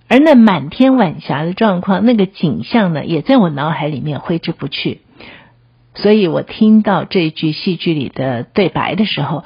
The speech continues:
额外有感，觉得是，那真是一种极大的奢侈品，是让你的心灵里面觉得极为奢侈。哇，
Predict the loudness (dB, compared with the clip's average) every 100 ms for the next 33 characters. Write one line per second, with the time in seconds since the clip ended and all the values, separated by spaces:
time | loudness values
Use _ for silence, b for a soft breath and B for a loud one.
0 | B -4 0 2 2 0 -4 -4 -4 -6
1 | B B -2 0 0 -2 -4 0 0 0
2 | -10 _ 2 2 0 -2 2 4 4 2
3 | -2 -2 -2 -2 -4 -4 B B B -10
4 | -4 -2 -2 -2 -4 -6 -6 -4 -2 -2
5 | -4 -8 -8 -12 B B -6 0 0 0
6 | -4 -6 -6 -2 2 2 2 -2 -4 -6
7 | -6 -8 -6 -4 -4 -6 B B -8 -2
8 | -2 2 2 4 2 0 -2 0 0 0
9 | -2 -8 -10 _ _ _ -4